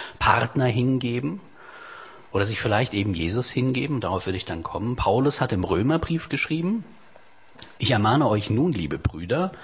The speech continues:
durch die Barmherzigkeit Gottes, dass ihr eure Leiber hingebt als ein Opfer, das lebendig, heilig und Gott wohlgefällig ist.“ In dem Zusammenhang ist dieses Wort Hingabe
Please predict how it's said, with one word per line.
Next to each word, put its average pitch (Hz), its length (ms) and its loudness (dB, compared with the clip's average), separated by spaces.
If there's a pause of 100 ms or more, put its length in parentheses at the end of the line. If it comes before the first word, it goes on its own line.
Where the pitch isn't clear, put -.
(320)
durch 95 140 -2
die 123 80 0
Barmherzigkeit 107 880 0
Gottes, - 340 0
dass - 220 -4
ihr - 60 -2
eure 80 220 0
Leiber 90 500 -2
hingebt 139 720 -2
als - 220 -4
ein 180 160 -4
Opfer, - 440 -4 (440)
das - 160 -6
lebendig, 98 880 -2 (500)
heilig 131 540 2
und 95 140 -6
Gott 101 240 0
wohlgefällig 101 640 -2
ist.“ - 300 -8
In 82 60 -8
dem 104 160 -2
Zusammenhang 117 460 2
ist 107 140 0
dieses 95 200 -6
Wort 90 200 2
Hingabe 120 720 0